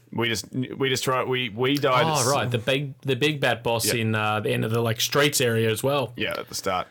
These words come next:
Speaker 2: <clears throat> That's right, I forgot about that. That,
Speaker 1: We,
Speaker 2: that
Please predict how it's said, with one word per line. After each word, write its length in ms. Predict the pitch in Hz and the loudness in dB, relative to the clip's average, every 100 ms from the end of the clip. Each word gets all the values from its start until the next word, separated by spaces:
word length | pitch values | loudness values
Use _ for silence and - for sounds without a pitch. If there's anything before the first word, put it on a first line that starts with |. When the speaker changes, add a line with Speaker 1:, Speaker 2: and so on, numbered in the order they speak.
| - | -14
Speaker 2:
<clears throat> 160 | - - | -12 -4
That's 460 | 165 135 127 127 | -2 0 0 0
right, 200 | 104 101 | 0 0
I 100 | 101 | -2
forgot 280 | 110 101 107 | -4 -2 0
about 180 | 101 95 | 2 2
that. 280 | 104 101 - | 0 0 0
That, 160 | 123 | 2
Speaker 1:
We, 80 | 147 - | 2 2
Speaker 2:
that 100 | 143 | 2